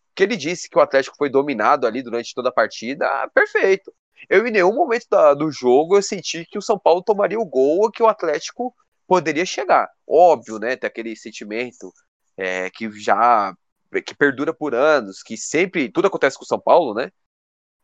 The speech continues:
é, de achar um gol ou algo do tipo.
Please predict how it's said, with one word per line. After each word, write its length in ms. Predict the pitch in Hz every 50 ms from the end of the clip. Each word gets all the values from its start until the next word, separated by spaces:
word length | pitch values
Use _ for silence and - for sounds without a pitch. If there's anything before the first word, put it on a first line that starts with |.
| _ - - - -
é, 280 | - 110 107 104 101
de 100 | 101 101
achar 220 | 110 107 - 147 135
um 100 | 135 120
gol 460 | 110 117 131 151 170 180 165 143 123
ou 100 | 113 110
algo 160 | 107 104 113
do 80 | 113 110
tipo. 500 | - - - 117 156 196 - - 208